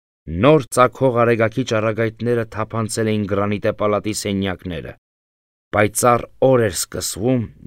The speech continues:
և այդ օրը պիտի լիներ վերջինը չարաբախտ և խեղճ պատանու կյանքում։ Արևի շողքը պատից ընկավ փոքրիկ սեղանի վրա,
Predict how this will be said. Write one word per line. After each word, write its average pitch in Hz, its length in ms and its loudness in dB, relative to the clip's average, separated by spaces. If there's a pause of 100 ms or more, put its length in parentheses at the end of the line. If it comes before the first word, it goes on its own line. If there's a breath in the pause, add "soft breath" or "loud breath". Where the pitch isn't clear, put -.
և 92 260 0 (100)
այդ 131 360 2
օրը 117 300 4
պիտի 104 280 -6
լիներ 95 360 -2
վերջինը 87 600 -4
չարաբախտ 80 800 -4
և 78 220 -10
խեղճ - 400 -10
պատանու 78 460 -10
կյանքում։ - 540 -14 (1600)
Արևի 104 380 4
շողքը 131 520 0
պատից 104 480 -4
ընկավ 95 420 -4
փոքրիկ - 480 -10
սեղանի 82 460 -6
վրա, 82 260 -4